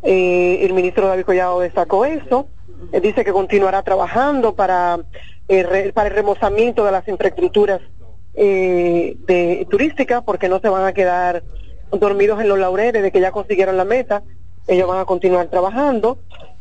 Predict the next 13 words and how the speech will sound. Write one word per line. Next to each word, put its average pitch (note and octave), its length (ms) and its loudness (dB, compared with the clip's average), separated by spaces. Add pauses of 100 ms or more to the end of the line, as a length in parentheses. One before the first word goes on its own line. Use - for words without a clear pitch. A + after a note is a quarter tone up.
(180)
y G3+ 400 2
para G3 200 0
lo G3 100 0
cual G3 240 0
también G3+ 320 0
el G3 80 -2
presidente F#3+ 500 2
Luis F#3+ 220 -2
Abinader F#3 440 2
anunció F#3 580 2
en F3+ 100 0
este F#3+ 240 0
acto F#3 380 -2